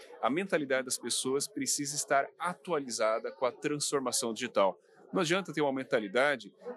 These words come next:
que a tecnologia não é importante. A tecnologia está presente, a gente precisa lidar com ela.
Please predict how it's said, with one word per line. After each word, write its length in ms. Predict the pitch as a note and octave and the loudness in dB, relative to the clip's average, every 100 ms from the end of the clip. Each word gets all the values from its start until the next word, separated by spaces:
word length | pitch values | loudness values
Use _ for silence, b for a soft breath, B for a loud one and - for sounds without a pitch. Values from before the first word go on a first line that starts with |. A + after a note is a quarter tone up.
| - | 0
que 80 | C3+ | 2
a 60 | |
tecnologia 480 | D3 C#3 B2+ A#2 C3 | 2 0 -2 0 -2
não 100 | B2 | -2
é 40 | A#2+ | -2
importante. 560 | A#2+ G#2+ A2+ F#2+ - | -2 -2 -2 -4 -4
A 20 | |
tecnologia 320 | - F3 F3+ F3 | -6 -4 -4 -2
está 220 | - - | -2 -2
presente, 560 | - G3 C3 D#3+ D#3 | -2 -2 -2 -4 -6
a 40 | G#2+ | -8
gente 240 | C#3+ - - | -8 -8 -6
precisa 520 | D3 - - A3 G#3 | -2 0 0 0 -2
lidar 280 | C3+ G#2+ G2+ | 0 -2 -2
com 180 | A2 | -2
ela. 220 | F#2 F2 | -2 -2